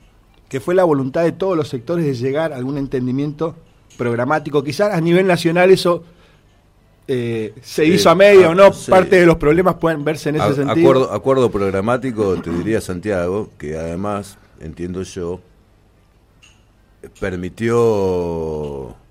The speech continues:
Speaker 2: una sana convivencia postprimaria entre los diferentes sectores, que a la postre derivó en el triunfo de voto, porque
Speaker 1: Exactamente.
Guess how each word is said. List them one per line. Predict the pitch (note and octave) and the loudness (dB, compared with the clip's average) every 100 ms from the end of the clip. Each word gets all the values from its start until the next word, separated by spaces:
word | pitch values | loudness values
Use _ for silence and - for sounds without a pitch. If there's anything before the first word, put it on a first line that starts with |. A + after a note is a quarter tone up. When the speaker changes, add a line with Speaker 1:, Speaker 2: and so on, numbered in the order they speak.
| _ _ _ _ _ _ _ - | _ _ _ _ _ _ _ -14
Speaker 2:
una | F#2 F2+ E2+ D#2+ D2 _ _ _ | -8 -8 -8 -10 -12 _ _ _
sana | - - C3 B2 A2+ | -10 -4 -2 -2 -4
convivencia | F#2+ F2+ F#2 A2+ G#2 - E2 | -8 -6 -4 -2 -2 -6 -10
postprimaria | - - A2 - F#2 G#2 A2+ F#2+ E2+ | -10 -6 -6 -4 -4 -2 -2 -2 -4
entre | E2 | -8
los | D#2+ D#2+ | -10 -10
diferentes | D2+ F2 F#2+ F2+ | -10 -10 -10 -12
sectores, | E2+ F#2 A#2+ A#2 G#2 A#2 B2 _ _ _ _ _ _ _ _ | -14 -12 -6 -4 -4 -6 -10 _ _ _ _ _ _ _ _
que | - F#2+ | -8 -6
a | |
la | G#2+ | 0
postre | E3 C3 F#2 | 0 0 -2
derivó | F2 F#2+ A2+ | -4 -2 -2
en | F#2 | -2
el | E2 | -6
triunfo | F2 F2 E2+ | -10 -8 -4
de | A#2+ | 0
voto, | C3+ G2 D#2+ | 2 0 -6
porque | D#2 D2+ E2+ D#2+ _ _ | -12 -12 -10 -12 _ _
Speaker 1:
Exactamente. | - A#2+ A2 G#2+ A2+ | -20 -20 -20 -20 -20